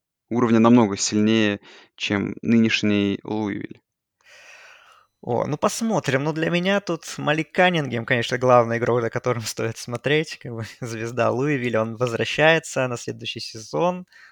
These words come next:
Speaker 2: Тоже хорошая новость для нас всех, что мы помним, как он там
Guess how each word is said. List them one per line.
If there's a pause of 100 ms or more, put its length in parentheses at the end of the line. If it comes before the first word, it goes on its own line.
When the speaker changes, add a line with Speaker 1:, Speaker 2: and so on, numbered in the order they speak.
(120)
Speaker 2:
Тоже
хорошая
новость
для
нас
всех,
что (500)
мы
помним,
как
он
там